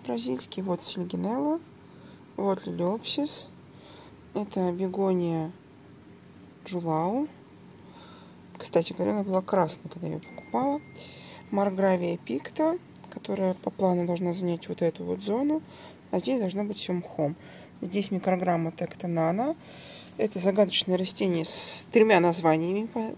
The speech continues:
под разными тремя названиями оно приходило. У нас оно как Макроцентрус кристатус или Макроцентрум кристатум. И вот его уже унесли в торговый зал.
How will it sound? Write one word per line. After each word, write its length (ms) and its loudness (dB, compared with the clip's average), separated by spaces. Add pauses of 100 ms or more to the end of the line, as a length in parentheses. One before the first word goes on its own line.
(100)
под 140 6
разными 320 4
тремя 240 -2
названиями 480 -2
оно 100 -4
приходило. 420 -4
У 40 -2
нас 220 2
оно 120 2
как 160 -4
Макроцентрус 680 -4
кристатус 640 -6 (420)
или 140 4
Макроцентрум 600 0
кристатум. 580 -4 (800)
И 40 -4
вот 180 4
его 240 2
уже 200 4
унесли 380 2
в 80 -6
торговый 480 -2
зал. 320 2